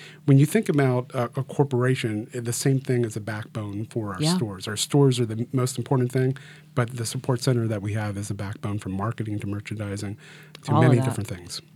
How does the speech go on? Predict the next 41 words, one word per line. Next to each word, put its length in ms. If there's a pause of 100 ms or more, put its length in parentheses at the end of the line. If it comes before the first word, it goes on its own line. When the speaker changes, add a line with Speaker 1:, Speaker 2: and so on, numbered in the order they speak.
(520)
Speaker 2:
I 120
do 160
wanna 240
talk 240
to 100
you 40
one 120
more 100
time 220
about 240
your 100
employees 520
because 180
I'm 140
fascinated 680
by 180
this 240
and 100
the 60
fact 260
that 160
you've 160
kept 260
them 140
so 280
engaged 520
and 100
upbeat, 420
and 100
to 60
hear 140
about 220
Paul's 280
daughter 300
and 100
what 120
a 20
positive 420
experience 460
she 220
has. 500